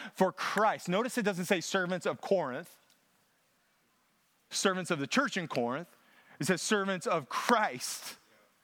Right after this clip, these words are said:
It says servants of Christ. And then it goes on and he says, "And stewards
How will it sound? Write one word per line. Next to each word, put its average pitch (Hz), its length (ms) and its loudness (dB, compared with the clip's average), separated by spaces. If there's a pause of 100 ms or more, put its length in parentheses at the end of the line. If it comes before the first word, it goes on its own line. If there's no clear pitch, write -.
(720)
It - 60 -8
says 180 160 2
servants 220 300 0
of 175 120 -4
Christ. 160 680 -2 (280)
And 202 140 4
then 269 100 2
it 247 80 -2
goes 185 260 0
on 240 340 4
and 196 100 -2
he 180 60 -4
says, 185 300 2 (220)
"And 240 420 0
stewards 208 920 0